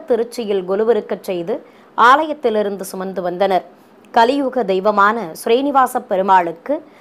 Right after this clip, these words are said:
வைகானச ஆகம முறைகளை வகுத்து தந்த பாஷ்யக்காரரை சிறப்பாக அலங்கரித்திருந்தனர்.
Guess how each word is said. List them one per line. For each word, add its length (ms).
வைகானச 640
ஆகம 340
முறைகளை 400
வகுத்து 420
தந்த 320
பாஷ்யக்காரரை 880
சிறப்பாக 480
அலங்கரித்திருந்தனர். 1000